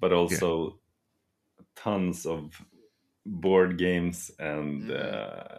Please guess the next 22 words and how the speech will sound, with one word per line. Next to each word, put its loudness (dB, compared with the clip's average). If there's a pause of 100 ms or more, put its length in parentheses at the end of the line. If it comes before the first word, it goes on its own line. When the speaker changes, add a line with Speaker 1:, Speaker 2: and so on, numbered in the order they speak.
(120)
Speaker 1:
role-playing 0
games 0
and -6
video 6
games, 0
uh, -6
Speaker 2:
Yeah. -8 (160)
Speaker 1:
that, -6
uh, -10 (960)
between 0 (100)
everyone 0
in -2
the -4
team, -4
like, -6 (1300)
it's, -12
it's -8
all 2
poured 0
together 0
there, 0
right? -4